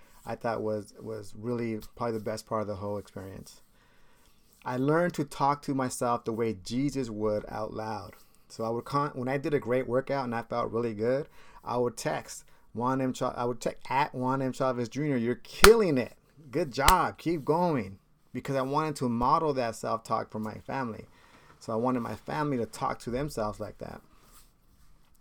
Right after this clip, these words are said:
Um, I learned that I was really looking forward to going to a gym with my boys on Sunday.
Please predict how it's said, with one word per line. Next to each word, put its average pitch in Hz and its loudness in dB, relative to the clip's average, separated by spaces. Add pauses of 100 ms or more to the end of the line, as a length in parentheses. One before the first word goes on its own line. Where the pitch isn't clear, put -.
(200)
Um, 117 -6 (360)
I 123 0
learned 147 4
that 131 4
I 120 4
was 117 0
really 143 2
looking 127 0
forward 117 2
to 110 -8
going 110 0
to 113 -4
a 101 -4
gym 104 -6
with 104 -4
my 98 -6
boys 95 -8
on 95 -10
Sunday. - -10